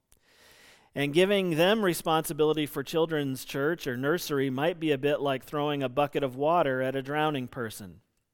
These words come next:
And so by volunteering to serve in a children's ministry, such as children's church, Sunday school, the nursery, hide and seek club, even varsity, or volunteering at Camp Nomaka, uh,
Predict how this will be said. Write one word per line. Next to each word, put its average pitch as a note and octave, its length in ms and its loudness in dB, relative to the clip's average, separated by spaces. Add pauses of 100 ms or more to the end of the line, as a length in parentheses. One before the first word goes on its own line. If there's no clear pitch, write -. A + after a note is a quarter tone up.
(1040)
And D#3 120 0
so G3 140 6
by F3+ 160 8
volunteering G#3 720 2
to D#3+ 120 -2
serve E3+ 320 2
in D#3 80 0
a C#3+ 60 0
children's D#3+ 520 0
ministry, C3+ 540 -4
such D3 260 -4
as D3+ 140 -6
children's F#3+ 480 0
church, - 540 -10
Sunday F#3+ 400 2
school, A2 360 -6
the B2+ 120 -8
nursery, D3 720 -2
hide C#3+ 240 -2
and F3 100 -6
seek G#3 300 -6
club, A2+ 360 -4
even D#3+ 280 -2
varsity, E3 640 0 (400)
or D#3 120 4
volunteering F#3+ 760 4
at C3 120 -4
Camp D#3+ 280 0
Nomaka, D3+ 720 -2 (840)
uh, D#3 140 4